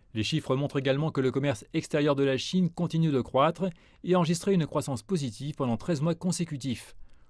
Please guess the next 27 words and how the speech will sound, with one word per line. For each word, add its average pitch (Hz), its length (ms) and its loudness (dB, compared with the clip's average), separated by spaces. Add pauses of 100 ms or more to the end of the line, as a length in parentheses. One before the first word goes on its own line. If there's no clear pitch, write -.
(140)
Au 113 80 -6
premier 135 260 0
semestre 131 400 -2
deux 120 80 2
mille 123 160 0
vingt 127 180 0
et 135 120 4
un, 160 180 2 (280)
le 123 120 2
volume 156 240 6
total 170 340 2
a 156 60 6
atteint 160 300 2
dix-huit 160 380 0
mille 170 180 4
milliards 165 280 2
de 147 80 0
yuan, 127 420 2 (100)
en 139 100 -2
hausse 160 160 2
de 117 80 0
vingt-sept 147 400 -2
pour - 140 -10
cent 120 260 -4
sur - 240 -2
un 135 120 0
an. 95 140 -2